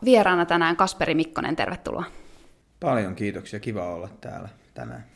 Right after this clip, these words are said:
Speaker 1: Ihan mahtavaa, että oot, oot tullut paikalle. Hei, sä oot psykologi ja kehittämispäällikkö Terapiat etulinjaan hankkeessa.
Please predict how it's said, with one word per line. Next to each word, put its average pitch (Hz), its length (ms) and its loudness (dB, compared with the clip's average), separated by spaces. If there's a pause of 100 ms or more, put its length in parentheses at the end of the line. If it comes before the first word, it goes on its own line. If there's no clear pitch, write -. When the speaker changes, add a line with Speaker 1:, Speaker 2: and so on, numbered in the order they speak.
(600)
Speaker 1:
Ihan 214 180 2
mahtavaa, 180 520 2
että - 280 0
oot, 147 380 -2 (280)
oot 165 260 -6
tullut 208 360 4
paikalle. 160 580 2 (760)
Hei, 262 220 4
sä 320 120 0
oot - 220 -2 (480)
psykologi 202 840 2 (220)
ja 170 680 2
kehittämispäällikkö 165 920 0
Terapiat 160 460 0
etulinjaan 131 540 -2
hankkeessa. 175 720 -2